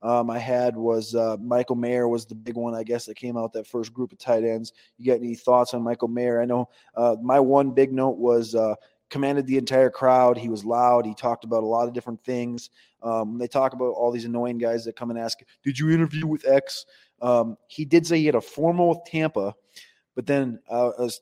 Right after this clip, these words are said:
listening to a m-, number of other guys that are kind of on the middle or lower end of the tight end position,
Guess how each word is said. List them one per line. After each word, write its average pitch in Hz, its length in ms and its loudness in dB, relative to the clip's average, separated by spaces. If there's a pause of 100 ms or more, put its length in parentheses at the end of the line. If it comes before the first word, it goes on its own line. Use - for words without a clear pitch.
listening 139 300 -4
to 127 160 -2
a - 20 0
m-, 123 180 -6
number 131 240 0
of 120 60 4
other 127 160 4
guys 120 220 2
that 120 100 0
are 117 120 2
kind 175 220 -4
of - 80 -4
on 180 80 2
the 143 80 0
middle 143 360 6
or 131 220 6
lower 127 360 4
end 123 240 -4
of 107 40 -8
the 104 60 -16
tight 117 220 -4
end 113 80 -8
position, 113 400 -8